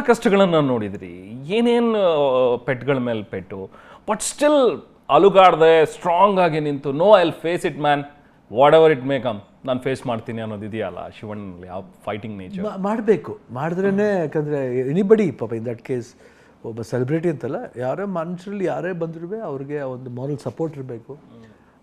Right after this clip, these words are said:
Speaker 2: And, uh, that strength ಅವರು ತಗೋಬೇಕು. ಮ-, ಮ-, ಆದಾಗ yes, what is there? ಇನ್-, ಇನ್ನೇನು ಅದಕ್ಕಿಂತ ಕರೆಕ್ಟ್ ಏನಾದ್ರು ಈ ರಿಕವರಿಗೆ ಇದ್ದೇ ಇರುತ್ತಲ್ಲ,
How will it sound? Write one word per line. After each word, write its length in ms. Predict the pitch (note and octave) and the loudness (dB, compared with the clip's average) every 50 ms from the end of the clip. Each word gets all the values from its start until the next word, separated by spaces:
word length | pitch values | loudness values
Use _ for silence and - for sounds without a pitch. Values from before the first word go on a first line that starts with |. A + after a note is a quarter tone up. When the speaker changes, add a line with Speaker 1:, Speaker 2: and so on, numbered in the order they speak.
| - G#2+ | -18 -16
Speaker 2:
And, 220 | G#2+ G2+ G2+ G#2 G2+ | -14 -14 -14 -14 -14
uh, 480 | G2 G2 F#2+ F#2+ F#2+ G2 F#2+ F#2+ F#2+ | -16 -16 -16 -16 -16 -16 -14 -10 -8
that 340 | A2+ A2+ A2 - - G#2+ G2 - - | -8 -8 -8 -10 -12 -12 -12 -12 -6
strength 360 | - - G#3 A#3 A#3 A#3 A#3+ | 2 4 4 6 6 4 4
ಅವರು 180 | G3+ E3 C#3 C3 | 4 4 4 2
ತಗೋಬೇಕು. 560 | - D3 D#3 G#3 F#3 F3+ D#3 - - F#2+ - _ - | 0 4 4 6 6 6 4 4 0 -12 -18 _ -20
ಮ-, 580 | E2 D#2+ - - - - D#2+ E2 F2 F#2+ G#2 A2+ | -20 -20 -20 -20 -20 -20 -20 -18 -16 -16 -16 -14
ಮ-, 80 | G#2+ | -14
ಆದಾಗ 380 | G#2 A2 C3+ E3 F3 G3 F#3+ G3 G#3+ A#3 A#3 - _ - _ _ _ - | -12 -10 -8 -6 -4 -4 -4 -4 -4 -6 -6 -10 _ -20 _ _ _ 6
yes, 160 | F3 G3 F3 - - - - D3 | 6 6 6 6 -2 -16 -12 -6
what 140 | G3 B3 C4 | -6 -4 -2
is 120 | D4+ B3 | -2 -4
there? 320 | F3 D#3+ E3+ E3+ E3 D#3 C#3+ C3+ _ _ _ _ _ _ _ _ _ - | -2 -2 -2 -2 -2 -6 -8 -16 _ _ _ _ _ _ _ _ _ -8
ಇನ್-, 160 | D#3+ D#3+ E3+ | -6 -6 -4
ಇನ್ನೇನು 440 | F#3+ F#3+ F3+ F3 F#3+ A3 B3+ A#3+ G#3 | -2 -2 0 2 4 4 4 4 2
ಅದಕ್ಕಿಂತ 520 | E3 C#3+ C3 C#3+ C#3+ E3+ - A#3 A3+ G#3+ A#3 G#3 F3 D3+ - - - _ _ _ _ _ _ - | 0 2 0 0 -4 -4 -4 -4 -2 0 2 0 0 0 -6 -16 -20 _ _ _ _ _ _ -4
ಕರೆಕ್ಟ್ 340 | - A#3+ D#4+ D#4+ E4 - E3+ | 0 0 0 0 2 2 4
ಏನಾದ್ರು 340 | D3+ D#3 F#3 B3 C#4+ D4 | 4 4 2 2 0 2
ಈ 60 | B3 A3 | 0 2
ರಿಕವರಿಗೆ 460 | F#3+ F#3 F#3 - C4 D4+ D#4+ C4+ B3 | 0 0 0 0 0 2 2 2 0
ಇದ್ದೇ 180 | G#3 F#3+ C#4 | 0 2 2
ಇರುತ್ತಲ್ಲ, 360 | C#4 B3+ F#3 D3+ B2+ G2+ F2 | 0 0 0 -2 -6 -6 -6